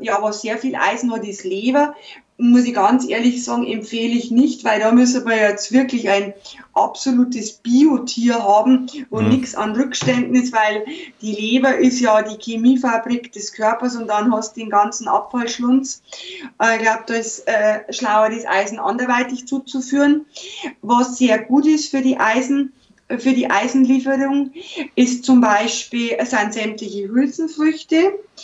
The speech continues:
Speaker 2: Mhm.
Speaker 1: die verschiedenen Linsen, dann Amaranth.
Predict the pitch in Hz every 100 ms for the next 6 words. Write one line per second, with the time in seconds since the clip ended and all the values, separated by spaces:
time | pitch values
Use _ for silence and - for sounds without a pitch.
0 | - 127 113 175 - _ _ 240 247 254
1 | 254 262 240 220 208 233 277 320 - 339
2 | 339 - - - - - 240 247 208 214
3 | 190 185 180 190 262 392 466 - -